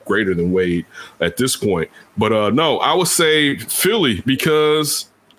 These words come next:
think about the leads they had. Um, and, and, and also it's just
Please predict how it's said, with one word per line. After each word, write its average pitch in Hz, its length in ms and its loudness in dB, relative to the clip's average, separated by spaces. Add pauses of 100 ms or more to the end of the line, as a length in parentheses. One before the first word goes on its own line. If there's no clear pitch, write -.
(160)
think 170 160 -2
about 151 500 -2
the 107 100 0
leads 151 440 0
they 156 160 2
had. 151 520 0 (520)
Um, 107 680 0 (760)
and, 117 200 -2
and, 120 340 0
and 165 160 0
also 185 420 0
it's 139 140 0
just 151 540 0